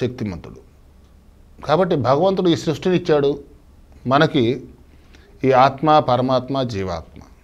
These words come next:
ఇవన్నీ కూడా ఈ జీవాత్మని, జీవి ఈ యొక్క ఆత్మ పరిశుద్ధము కావాలి, పవిత్రత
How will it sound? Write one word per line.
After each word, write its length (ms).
ఇవన్నీ 360
కూడా 160
ఈ 20
జీవాత్మని, 720
జీవి 340
ఈ 80
యొక్క 180
ఆత్మ 260
పరిశుద్ధము 640
కావాలి, 440
పవిత్రత 420